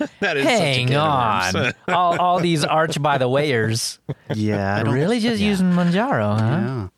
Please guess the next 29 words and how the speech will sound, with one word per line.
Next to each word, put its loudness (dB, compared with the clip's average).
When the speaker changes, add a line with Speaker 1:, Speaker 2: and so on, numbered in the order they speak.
Speaker 1:
I -4
don't -6
think -4
you're -4
gonna -4
get -4
many -2
people. -6
Well, -2
okay, -4
so -6
let -4
me -2
rephrase -6
that. -8
I -2
think -8
you're -4
gonna -4
get -4
many -2
people -4
saying -2
on -2
one -2
side, -4
"Manjaro -4
is -4
Arch," -6